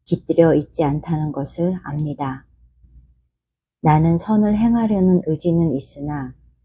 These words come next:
그것을 실행하지는 않으니 말입니다. 나는 내가 원하는 선한 일은 하지 않고 도리어 원하지 않는 악한 일을 합니다.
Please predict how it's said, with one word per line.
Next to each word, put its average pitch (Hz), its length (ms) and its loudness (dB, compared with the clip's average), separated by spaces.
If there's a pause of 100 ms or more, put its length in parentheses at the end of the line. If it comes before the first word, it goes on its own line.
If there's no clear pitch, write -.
(300)
그것을 165 520 0
실행하지는 185 920 0 (260)
않으니 156 420 0
말입니다. 135 800 -6 (1120)
나는 170 560 4 (160)
내가 170 420 4
원하는 160 580 2
선한 208 520 2
일은 156 260 -2
하지 190 320 -6
않고 139 560 -8 (680)
도리어 160 460 6
원하지 160 760 0
않는 151 560 -4 (120)
악한 170 440 0
일을 147 200 -2
합니다. 147 600 -4